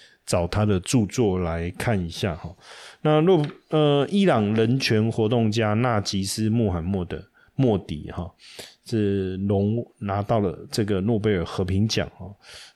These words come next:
呃，一直为，就这数十年来一直针对伊朗最敏感的问题在发声，哦，包括反对死刑，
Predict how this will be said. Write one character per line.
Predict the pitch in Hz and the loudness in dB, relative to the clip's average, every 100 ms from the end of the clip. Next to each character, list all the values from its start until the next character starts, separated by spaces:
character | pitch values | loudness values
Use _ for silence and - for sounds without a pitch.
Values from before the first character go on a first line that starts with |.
| _ | _
呃， | 113 107 98 | -4 -4 -2
一 | 160 | -2
直 | 143 120 113 107 104 101 101 98 98 98 87 | 0 0 2 2 2 2 0 0 -2 -4 -8
为， | - 151 123 113 107 104 - - - | 0 2 4 2 2 0 -2 -6 -10
就 | - 165 | 0 0
这 | 147 190 | 2 2
数 | 170 - 196 | 2 2 2
十 | - 110 | 2 0
年 | 110 | 2
来 | 101 | 2
一 | 107 127 | 2 0
直 | 110 | 0
针 | 117 117 | 0 2
对 | 120 | 2
伊 | 104 | 2
朗 | 110 92 | 0 0
最 | 98 | 0
敏 | 107 98 | 0 0
感 | 95 | 0
的 | |
问 | 101 104 | 0 0
题 | 90 | -2
在 | 90 98 | -4 -4
发 | - 87 | -2 -2
声， | 85 92 80 | -2 -4 -6
哦， | 80 | -6
包 | 87 107 | -4 0
括 | 113 | 0
反 | 98 101 | 0 -2
对 | 110 120 | 2 0
死 | - 95 | 0 -2
刑， | - 92 | -2 -6